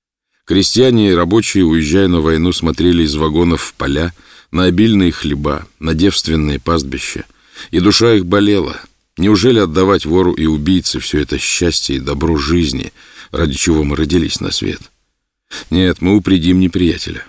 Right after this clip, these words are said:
Он пошёл со смертью в наши мягкие земли, но он окостенеет тут от нашей руки и сопреет беспамятно в прах. Земля эта хороша и для хлеба, и для могилы.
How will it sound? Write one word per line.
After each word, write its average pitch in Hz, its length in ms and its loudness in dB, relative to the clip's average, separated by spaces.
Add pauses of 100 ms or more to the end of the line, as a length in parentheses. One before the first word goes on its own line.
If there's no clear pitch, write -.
(540)
Он 113 220 2
пошёл 117 340 2
со 110 160 2
смертью 104 480 0
в 73 60 -2
наши 85 260 0
мягкие 82 420 0
земли, 78 420 0 (500)
но 98 180 2
он 107 120 4
окостенеет 104 960 2
тут 73 200 -6
от 73 160 -4
нашей 76 360 -2
руки - 440 -6 (220)
и 95 120 0
сопреет 107 600 2
беспамятно 80 920 -2
в - 120 -10
прах. 82 560 -2 (520)
Земля 92 320 2
эта 80 240 -2
хороша 85 540 -2
и 76 60 -2
для 71 160 -6
хлеба, 80 360 0
и 76 40 -2
для 78 160 -2
могилы. 85 520 -2